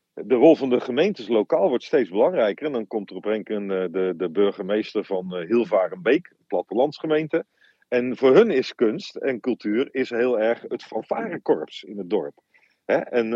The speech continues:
eh, hè, dat, dat soort, eh, dingen. Hè? En de lo-,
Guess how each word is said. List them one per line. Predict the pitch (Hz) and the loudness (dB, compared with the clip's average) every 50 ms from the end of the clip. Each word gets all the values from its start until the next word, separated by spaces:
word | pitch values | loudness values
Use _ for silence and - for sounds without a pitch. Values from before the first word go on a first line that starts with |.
| 110 | 0
eh, | 107 110 107 107 104 - | 2 2 2 2 0 0
hè, | 143 170 - | 0 0 2
dat, | 135 151 139 - | 2 2 2 4
dat | 120 151 165 - | 4 4 4 4
soort, | - 151 127 - - - | 4 2 2 2 2 0
eh, | 117 104 104 101 98 90 | 2 2 4 4 2 0
dingen. | 87 98 104 82 73 71 - _ _ _ _ _ _ _ _ _ _ | 0 -2 -2 -2 -4 -8 -14 _ _ _ _ _ _ _ _ _ _
Hè? | - 127 | -4 -2
En | 151 - 117 117 113 107 | -2 -4 -6 -8 -6 -2
de | 101 113 110 | 0 2 4
lo-, | 120 123 | 4 2